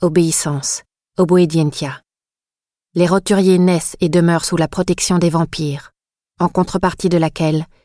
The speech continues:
ils leur doivent une soumission totale. Article deux. Parcage, sequestrum. Durant le jour, tant que brille le soleil, les roturiers ont interdiction de s'éloigner à plus d'une lieue de leur clocher.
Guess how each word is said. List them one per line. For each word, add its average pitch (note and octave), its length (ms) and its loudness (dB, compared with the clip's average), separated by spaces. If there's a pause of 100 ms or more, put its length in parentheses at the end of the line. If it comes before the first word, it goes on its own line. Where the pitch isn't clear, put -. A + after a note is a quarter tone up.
(140)
ils F3+ 160 4
leur F3 180 2
doivent E3 240 0
une D#3+ 100 2
soumission E3 520 -2
totale. C#3+ 500 -6 (1700)
Article F3 500 -4
deux. D3 180 -2 (640)
Parcage, D3 640 -4 (340)
sequestrum. D#3 800 -4 (880)
Durant E3 320 0
le E3+ 140 4
jour, E3 340 0 (220)
tant D#3+ 120 0
que E3 140 -2
brille E3+ 240 2
le D#3+ 80 0
soleil, D#3 500 -2 (380)
les F#3+ 100 2
roturiers G3 540 2
ont F3+ 100 0
interdiction F3+ 680 0
de D#3+ 100 0
s'éloigner E3+ 520 2
à D3+ 60 -2
plus E3 160 -2
d'une E3+ 220 2
lieue D#3 200 0
de D3+ 80 0
leur D3+ 160 -4
clocher. D#3 440 -4